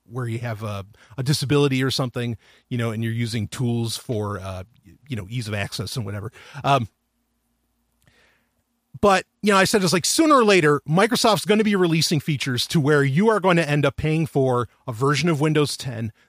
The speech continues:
that only has those features. It's gonna be a subscription model, and you'll pay out for that. And, and, but then everybody else that's on kind of the free version of Windows will have effectively an inferior product. This is really pointing in that direction.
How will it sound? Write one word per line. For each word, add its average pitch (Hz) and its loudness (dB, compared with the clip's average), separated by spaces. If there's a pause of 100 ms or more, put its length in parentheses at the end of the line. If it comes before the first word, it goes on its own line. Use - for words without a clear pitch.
that 127 -2
only 175 2
has 156 2
those 151 0
features. 135 -2
It's - -12
gonna 156 -2
be 165 0
a - -2
subscription 147 -4
model, 127 -2
and 127 -6
you'll 127 -2
pay 135 -2
out 120 -2
for 120 -10
that. 101 -8 (340)
And, 117 -4
and, 117 -8 (600)
but 110 0
then 165 4
everybody 147 4
else 143 2
that's - -4
on 147 0
kind 151 -2
of 123 0
the 117 -6
free 175 2
version 131 0
of 113 -4
Windows 110 -4 (220)
will 151 2
have 151 0 (360)
effectively 202 2
an 143 2
inferior 135 0
product. 185 0 (320)
This 262 2
is 208 2
really 190 2
pointing 175 0
in 123 0
that 127 0
direction. 117 -4